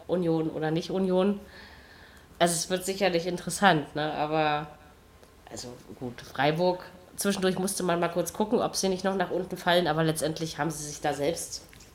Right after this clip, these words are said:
hingezogen. Was eben diese Saison auch wirklich interessant war, dass wirklich so Nürnberg, Hannover und Stuttgart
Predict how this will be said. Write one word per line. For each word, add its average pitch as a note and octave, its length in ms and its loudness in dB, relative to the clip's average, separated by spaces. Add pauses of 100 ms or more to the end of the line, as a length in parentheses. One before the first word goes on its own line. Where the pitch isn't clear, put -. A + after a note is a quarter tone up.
(1300)
hingezogen. F#3+ 640 2 (800)
Was G#3 240 8
eben G#3+ 200 8
diese G#3 200 0
Saison F#3+ 400 0
auch F3+ 160 0
wirklich G3 280 -2
interessant F#3 600 0
war, F3 140 4
dass E3+ 260 0
wirklich E3 360 -2
so F3 140 2
Nürnberg, E3+ 580 2
Hannover E3 560 2
und D#3 120 -2
Stuttgart D3+ 600 -4